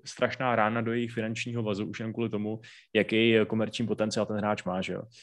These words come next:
Ty si v podstatě zaměstnáváš takovou chodící reklamu, že jo, chodící tahák na fanoušky, eh, který v dnešní době často fandí víc hráčům než, než klubům, zvlášť, že jsou fanoušci třeba z Asie, z Afriky a tak dále.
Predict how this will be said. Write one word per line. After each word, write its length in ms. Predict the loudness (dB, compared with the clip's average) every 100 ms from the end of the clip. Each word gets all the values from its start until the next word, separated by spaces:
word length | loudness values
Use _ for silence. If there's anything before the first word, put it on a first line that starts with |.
| -20 -4
Ty 100 | 0
si 300 | 4 4 2
v 140 | -2
podstatě 340 | -4 -2 -2
zaměstnáváš 800 | 0 -2 0 2 4 4 2 -2 -8 -10 _ _ -14 -10
takovou 440 | -8 -4 -2 0 -2
chodící 640 | -4 0 0 0 -2 2
reklamu, 560 | 4 4 2 2 0 -2
že 80 | -2
jo, 140 | -2
chodící 480 | 0 -2 -4 -8 -2
tahák 340 | 2 2 2
na 80 | 0
fanoušky, 580 | -2 -2 -4 -6 -8 -10 -14 -20 _
eh, 200 | 0 2
který 220 | 0 -2 -2
v 40 |
dnešní 240 | -2 -2
době 160 | 0 0
často 240 | -2 -6
fandí 260 | -8 -4 -2
víc 180 | -2 -2
hráčům 500 | 2 2 2 -2 -2
než, 300 | -4 -4 -6
než 120 | -6
klubům, 640 | 0 2 4 4 2 -2 -4
zvlášť, 240 | -2 -2
že 100 | -2
jsou 140 | -6 -6
fanoušci 360 | -4 -6 -6
třeba 380 | -6 -2 -2 -2 -6 -20 _
z 240 | -8 0 4 4 2 0
Asie, 440 | 0 2 2 2
z 60 | 0
Afriky 400 | -4 -6 -2 -2
a 40 |
tak 120 | -2 0
dále. 380 | 2 2 -2